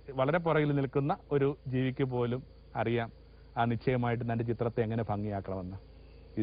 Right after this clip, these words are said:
സെൽഫ് ഇമേജിനെ കുറേ കൂടി ഭംഗിയാക്കാൻ പറ്റുമ്പോൾ ജീവിതത്തിന് ആ കുറേ കൂടി കുലീനത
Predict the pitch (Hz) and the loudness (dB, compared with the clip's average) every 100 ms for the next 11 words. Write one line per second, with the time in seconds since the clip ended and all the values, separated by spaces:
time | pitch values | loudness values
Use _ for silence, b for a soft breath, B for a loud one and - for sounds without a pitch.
0 | - 110 113 139 139 139 139 139 135 B | 0 2 2 2 4 4 2 0 -4 B
1 | B B B 123 120 117 123 120 113 113 | B B B 2 4 4 4 2 2 2
2 | 120 117 117 107 104 107 104 101 101 - | 2 2 2 0 0 0 0 0 -2 -8
3 | - - - 113 110 110 104 - B B | -18 -12 0 2 2 2 -2 -6 B B
4 | B - 107 113 113 113 117 117 113 - | B 0 2 4 4 4 4 2 0 -4
5 | - 117 120 131 | -2 2 4 4